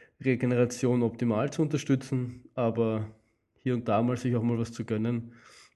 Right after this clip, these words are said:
ist wichtig. Es ist, glaube ich, jetzt nicht nur auch wichtig, ähm,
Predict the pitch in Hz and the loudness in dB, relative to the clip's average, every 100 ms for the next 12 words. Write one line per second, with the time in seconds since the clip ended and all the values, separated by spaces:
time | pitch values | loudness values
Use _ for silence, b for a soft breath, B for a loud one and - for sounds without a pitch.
0 | - 113 131 117 120 113 B B 147 175 | -8 -2 -2 0 -4 -8 B B 0 2
1 | 175 - _ - 151 147 147 - - _ | 0 -8 _ 4 6 8 4 0 -16 _
2 | - 151 - 151 - 151 139 135 139 - | -4 -4 0 -2 2 2 2 2 -4 0
3 | 143 139 - _ - 135 127 123 120 120 | -2 -2 -14 _ -8 -2 0 2 -2 -6